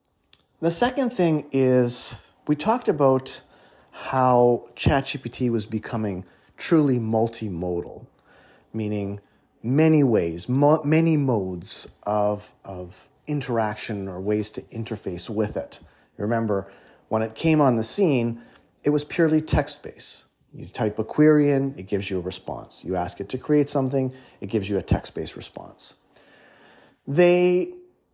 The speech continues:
a short while back, introduced some, some features where you could, you could, from a little drop-down, you were able to kinda toggle between modes. So you could say, "I wanna be talking, in this particular instance, just via text," then you could go to another one,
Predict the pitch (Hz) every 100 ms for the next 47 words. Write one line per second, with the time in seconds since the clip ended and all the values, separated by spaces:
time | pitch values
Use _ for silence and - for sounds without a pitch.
0 | _ _ - 156 233 262 233 175 151 143
1 | 135 - 160 170 170 147 147 151 - -
2 | - - 127 123 120 - - 123 113 -
3 | 180 180 - 95 117 123 - 131 120 120
4 | 131 139 120 _ - 135 - 139 127 139
5 | 143 139 170 175 139 156 185 - 139 117
6 | 110 117 120 120 120 120 127 135 127 -
7 | 127 - - 131 123 135 120 110 - 123
8 | 117 110 117 104 73 71 - 101 101 95
9 | - 98 95 104 95 98 - 92 92 92
10 | 92 - - - - _ - 95 113 117
11 | - 127 117 120 110 113 - 110 104 -
12 | 95 - - 90 92 - 160 160 - 110
13 | 95 95 92 98 95 90 107 127 131 123
14 | 120 117